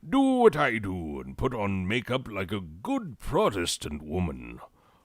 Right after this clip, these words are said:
Put on the wrong color of foundation so it shows your scowl lines formed over a lifetime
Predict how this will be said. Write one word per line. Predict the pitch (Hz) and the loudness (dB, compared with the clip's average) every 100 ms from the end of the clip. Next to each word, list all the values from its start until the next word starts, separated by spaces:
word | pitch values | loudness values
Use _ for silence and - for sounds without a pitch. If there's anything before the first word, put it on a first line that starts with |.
| _ | _
Put | 180 220 | 6 8
on | 175 165 | 8 6
the | 143 | 2
wrong | 104 90 120 147 147 131 | 2 6 6 8 6 4
color | 92 98 127 156 143 | 0 4 6 8 8
of | 104 | 6
foundation | - 107 120 110 90 92 92 127 190 208 | 0 4 6 6 2 0 0 2 2 2
so | 127 - - 180 | 0 -2 8 10
it | 220 | 10
shows | - - 190 285 254 247 202 131 | 6 0 4 6 6 4 0 0
your | 190 156 | 2 4
scowl | - - - 101 104 95 87 | 4 2 4 4 4 2 0
lines | 76 73 71 64 64 64 | 0 0 -2 -4 -10 -10
formed | - - 113 110 123 135 139 | -12 0 2 6 6 6 4
over | 110 98 90 | 2 4 4
a | 87 | 4
lifetime | 95 202 175 - 175 170 160 135 | 6 6 6 2 4 6 4 2